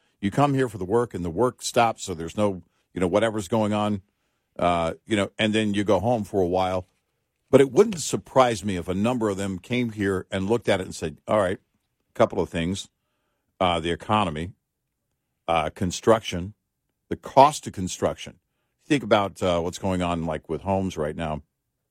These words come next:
and interest rates, and existing home sales are dropping. Uh, and I don't, I haven't seen the latest report on new builds, but in terms of getting loans for homes,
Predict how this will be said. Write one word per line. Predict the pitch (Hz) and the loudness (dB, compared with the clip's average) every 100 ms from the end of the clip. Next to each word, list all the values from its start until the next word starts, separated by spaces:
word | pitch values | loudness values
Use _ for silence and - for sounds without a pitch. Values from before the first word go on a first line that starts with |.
| _ _ _ _ _ _ _ - | _ _ _ _ _ _ _ -2
and | 95 92 - | 0 0 -4
interest | 98 107 95 - | -4 -4 -6 -2
rates, | 78 71 - - _ _ _ _ _ _ | -2 -4 -12 -18 _ _ _ _ _ _
and | 92 87 87 | 0 0 -2
existing | 98 92 80 113 - 104 | -2 -4 0 -2 0 -4
home | 90 90 87 | 0 0 -2
sales | 82 85 80 78 | -2 -2 -2 -4
are | 82 | -8
dropping. | 73 85 90 - 67 76 _ _ _ _ _ _ _ - | -2 0 0 -2 -12 -14 _ _ _ _ _ _ _ -6
Uh, | 82 80 80 80 80 | -2 0 0 -2 -4
and | - 90 85 82 82 82 80 73 _ _ _ _ _ - | -2 0 0 -2 -2 -2 -4 -8 _ _ _ _ _ 2
I | 101 | 4
don't, | 110 110 _ - | 4 0 _ -4
I | 90 | 0
haven't | 117 120 | 0 0
seen | - 120 92 | 0 0 0
the | |
latest | 85 104 107 - | 0 0 0 -4
report | 90 - 107 95 | -8 -2 0 0
on | 87 82 78 | -2 -4 -2
new | 87 | -4
builds, | 65 104 110 71 71 | 0 2 2 -2 -10
but | - 90 73 - _ _ _ _ | -2 0 0 -6 _ _ _ _
in | 92 | -4
terms | 90 120 98 85 | 0 2 0 -2
of | 73 | -2
getting | 95 82 78 | 0 0 -2
loans | 73 98 156 147 | -2 0 0 -4
for | - 78 | -6 -6
homes, | 73 69 71 | -6 -8 -12